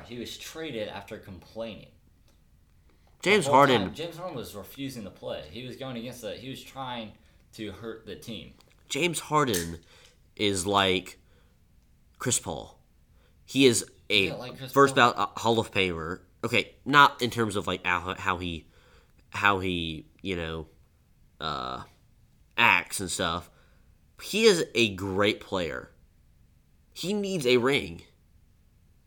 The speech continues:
Speaker 1: D-, but would you argue Carmelo Anthony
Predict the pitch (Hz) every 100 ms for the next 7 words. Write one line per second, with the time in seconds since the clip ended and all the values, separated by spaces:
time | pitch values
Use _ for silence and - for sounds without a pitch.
0 | _ _ _ _ 113 120 120 131 - 127
1 | 117 120 123 123 113 - 120 117 117 95
2 | 113 143 165